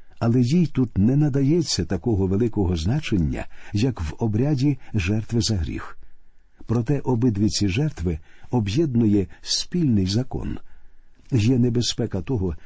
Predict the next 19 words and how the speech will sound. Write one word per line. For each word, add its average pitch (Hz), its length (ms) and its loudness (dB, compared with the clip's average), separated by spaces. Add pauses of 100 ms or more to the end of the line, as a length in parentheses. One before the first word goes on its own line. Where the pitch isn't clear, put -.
що - 300 -2
кров 123 340 -2
може 127 300 2
стати 117 420 -2
для 92 160 -2
нас 107 360 -2 (140)
чимось 92 380 0
буденним. 87 680 0 (640)
До 113 220 2
неї 120 320 4
потрібно 110 560 0
ставитися 120 680 -2
з 98 80 0
обережністю. 95 800 -2 (500)
Вона 113 360 2
дорогоцінна. 113 920 0 (680)
А 131 100 -2
все 127 320 0
дорогоцінне 101 920 2